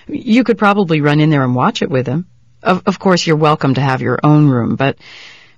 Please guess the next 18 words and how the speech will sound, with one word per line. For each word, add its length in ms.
sometimes 540
students 400
like 180
to 100
watch 240
with 120
a 40
classmate 640
so 200
they 160
can 300
review 440
the 80
material 560
with 160
each 180
other 220
afterwards. 680